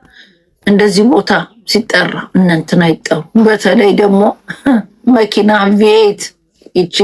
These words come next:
የሰባት የስምንት ሚሊዮን ብር መኪና ኢትዮጵያ ውስጥ ካለ ሰርግ የምትጠራው ምንም እኮ አንድ ቀን በጓደኛ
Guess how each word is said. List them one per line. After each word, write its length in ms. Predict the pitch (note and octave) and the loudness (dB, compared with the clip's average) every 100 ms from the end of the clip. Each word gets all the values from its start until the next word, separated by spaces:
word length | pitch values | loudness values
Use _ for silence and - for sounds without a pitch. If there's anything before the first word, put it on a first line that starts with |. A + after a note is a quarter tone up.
| F#3 E3 - - - | 0 -2 -10 -20 -8
የሰባት 540 | - G3 G3 F#3+ F#3+ G3 | -2 0 0 0 0 0
የስምንት 480 | F#3+ E3+ F#3+ G3 E3+ | -2 0 0 0 0
ሚሊዮን 420 | F#3 F#3+ F#3+ G3 F#3+ | 0 2 2 0 0
ብር 160 | G3 F3+ | 0 0
መኪና 340 | F#3+ F#3 G3 G3 | -2 0 -2 0
ኢትዮጵያ 360 | F#3 G3 - G3 | 0 -2 -2 0
ውስጥ 180 | G#3 G3+ | -2 -2
ካለ 280 | A#3 A3+ D4 D#4+ - _ - A#3+ - _ - | -2 2 2 0 -4 _ -4 -4 -4 _ -10
ሰርግ 400 | - A#3+ A3+ G3+ | -4 -2 0 0
የምትጠራው 840 | G3+ F#3+ - - - G3+ F#3+ F3 - - - | 0 0 -2 -6 -2 -2 0 -2 -4 -8 -2
ምንም 340 | C#4 F#4 B4 A4+ | 0 0 0 0
እኮ 180 | - - G#3+ - - | 0 -2 -4 -6 -4
አንድ 300 | F4 A#4 A4 G#4+ | -4 -4 -6 -4
ቀን 200 | E4+ G4 - - - | -4 -4 -6 -18 -10
በጓደኛ 680 | - C4 C4 D4 C4 C4+ B3+ | -2 0 2 0 0 0 0